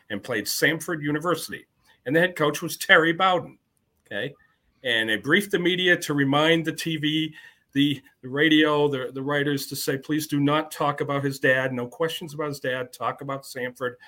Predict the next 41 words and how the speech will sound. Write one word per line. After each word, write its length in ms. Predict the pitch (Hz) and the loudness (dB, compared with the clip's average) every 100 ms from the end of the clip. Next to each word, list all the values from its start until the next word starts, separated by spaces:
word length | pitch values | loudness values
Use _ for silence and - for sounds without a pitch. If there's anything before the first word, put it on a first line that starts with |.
| - _ | -20 _
and 120 | 117 | -8
his 120 | 120 | -6
coaching. 400 | - 135 123 139 | -2 0 0 -2
You've 180 | 127 131 | 0 0
only 100 | 147 | 0
been 160 | 151 139 | 0 0
coaching 380 | 139 131 - 123 | 0 -2 -2 -6
a 40 | |
few 200 | - 123 | -6 -6
years." 460 | 123 117 113 113 - _ _ _ - _ _ | -4 -4 -4 -8 -14 _ _ _ -20 _ _
And 100 | 135 | 2
the 60 | 139 | 6
first 260 | 165 156 | 4 4
question, 360 | - 147 139 139 | 2 2 2 4
"Could 180 | 156 165 | 6 8
I 160 | 180 | 8
ask 300 | 190 190 - | 8 4 4
you 80 | 185 | 2
about," 140 | 156 - - | 2 -4 -4
and 100 | 131 | -2
I 40 | |
said, 160 | - - | -2 -2
"No, 460 | 220 254 202 95 - _ | 10 12 12 10 -2 _
no." 420 | 175 220 208 101 - _ _ _ | 2 4 4 2 -6 _ _ _
So 160 | - 120 | -12 -6
he 60 | 110 | 0
went 200 | 156 175 | 4 4
over 220 | 175 170 | 2 0
to 80 | 143 | -4
Terry 480 | - 139 139 143 | 0 2 4 2
and 120 | 131 131 | 0 -2
said, 300 | 139 120 - _ _ _ _ 117 | -4 -4 -8 _ _ _ _ -10
"Sorry 280 | - 139 139 | -4 0 0
about 240 | 131 127 | -2 -4
this. 260 | 131 127 117 | -6 -6 -8
We're 60 | |
gonna 140 | 104 - | -8 -4
focus 420 | 131 127 123 - | -4 -4 -8 -10
on 100 | 117 | -10
your 120 | 110 | -10
kids." 400 | - 117 117 | -6 -6 -6